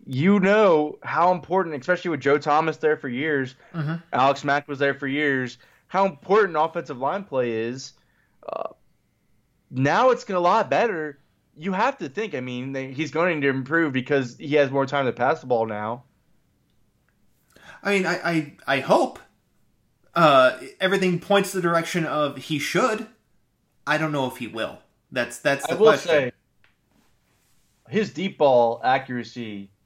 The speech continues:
Speaker 1: last year was fifth in the N F L, though.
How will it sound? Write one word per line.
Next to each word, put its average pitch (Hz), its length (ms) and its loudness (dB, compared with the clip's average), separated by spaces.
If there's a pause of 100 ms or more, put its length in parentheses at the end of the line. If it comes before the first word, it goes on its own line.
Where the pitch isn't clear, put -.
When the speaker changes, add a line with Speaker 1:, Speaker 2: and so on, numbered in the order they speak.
(840)
Speaker 1:
last 127 380 0
year 127 100 -2
was 117 140 -4
fifth 123 240 0
in 113 80 -8
the 110 120 -4
N 104 100 -4
F 101 100 -10
L, 107 160 -2
though. - 220 -12